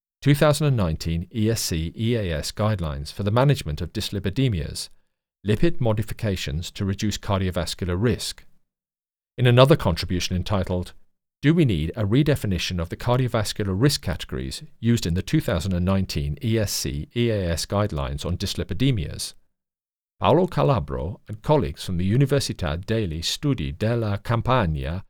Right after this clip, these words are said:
Luigi Vanvitelli in Caserta in Italy also comment on these guidelines. In a contribution entitled, "Does Epicardial Fat Contribute to covid nineteen Myocardial Inflammation?"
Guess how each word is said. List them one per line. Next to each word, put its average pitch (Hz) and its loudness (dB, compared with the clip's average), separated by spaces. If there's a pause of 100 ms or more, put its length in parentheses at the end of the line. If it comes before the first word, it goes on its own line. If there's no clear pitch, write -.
(160)
Luigi 135 4
Vanvitelli 123 2 (260)
in 120 -6
Caserta 123 2
in 110 -2
Italy - -2
also 156 0
comment 73 -4
on 87 -2
these 95 -2
guidelines. 117 -4 (1800)
In 226 -2
a - 4
contribution 135 6
entitled, 95 0 (220)
"Does 135 2 (100)
Epicardial 120 0
Fat - -4
Contribute 104 -4
to 101 -6
covid 110 -2
nineteen 98 0
Myocardial 92 0
Inflammation?" 98 -2